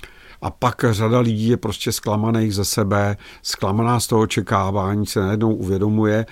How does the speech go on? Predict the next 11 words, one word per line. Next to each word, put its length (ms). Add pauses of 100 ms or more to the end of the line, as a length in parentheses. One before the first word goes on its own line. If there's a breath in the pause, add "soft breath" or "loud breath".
(280 loud breath)
že 180
jediný, 380
z 40
čeho 260
můžeme 320
být 140
zklamaný, 400
jsme 180
sami 220
ze 120
sebe. 260